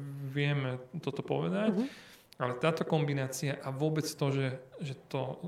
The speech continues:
Speaker 1: odzrkadluje, alebo vidíme v tom nejakú hodnotu súčasnú,
Speaker 2: Mhm.
Speaker 1: e, vlastne mesta, je podľa mňa akože strašne dôležité.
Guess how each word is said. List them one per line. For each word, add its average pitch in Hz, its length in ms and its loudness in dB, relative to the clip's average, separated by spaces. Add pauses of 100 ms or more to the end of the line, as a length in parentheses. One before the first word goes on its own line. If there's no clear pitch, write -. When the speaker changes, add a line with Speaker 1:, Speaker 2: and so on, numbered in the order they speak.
Speaker 1:
odzrkadluje, 139 640 0
alebo 127 260 -2
vidíme 143 440 0
v - 100 -8
tom 127 160 -2
nejakú 127 300 -2
hodnotu 135 500 -2
súčasnú, - 720 -4
Speaker 2:
Mhm. 208 180 2 (360)
Speaker 1:
e, 139 120 -6 (360)
vlastne 135 260 -2
mesta, 139 540 2
je 135 100 -4
podľa 131 300 0
mňa 123 80 -2
akože 123 220 -8
strašne 127 360 -8
dôležité. 143 380 -12